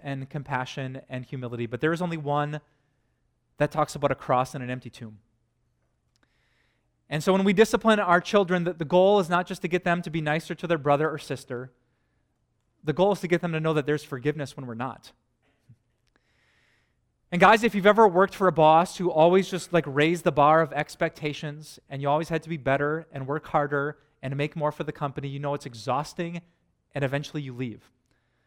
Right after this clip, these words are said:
And if all our kids know about the Christian faith is that there's these rules and laws and you should be nicer and better and more humble and more gentle and don't talk like that and don't drink that and don't smoke that and don't sleep with her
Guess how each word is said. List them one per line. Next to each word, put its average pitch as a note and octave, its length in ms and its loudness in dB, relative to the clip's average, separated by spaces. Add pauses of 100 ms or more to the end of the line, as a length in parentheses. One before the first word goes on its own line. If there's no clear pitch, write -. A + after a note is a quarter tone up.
(1500)
And E3 80 -2
if D#3+ 80 -2
all A3 100 8
our B3 100 8
kids G3 200 2
know G3 140 4
about G3 160 4
the G3+ 80 -2
Christian G3 340 0
faith E3+ 360 0
is D#3 80 -6
that E3 160 2
there's E3 160 -2
these D#3 160 -6
rules F3 480 0
and F#3 120 -4
laws D#3 380 6
and D#3 100 -8
you D3 60 -8
should D#3 180 -6
be D#3 120 -6
nicer D3+ 420 -2
and D#3 180 -6
better C#3+ 300 0
and C#3 140 -4
more D3 180 -2
humble D3+ 380 -2
and C#3 100 -8
more C#3+ 140 -4
gentle C#3+ 400 -6
and C3 100 -8
don't D#3 140 -8
talk E3 260 -2
like D#3 220 -2
that D3+ 220 0
and C#3+ 120 -10
don't D3+ 180 -8
drink D#3 280 -8
that D3+ 180 0
and C#3 120 -8
don't D#3+ 200 -8
smoke F#3+ 300 -2
that D#3 180 2
and C#3+ 100 -8
don't F#3 140 -4
sleep A3 220 -6
with G#3 100 -6
her F3+ 400 4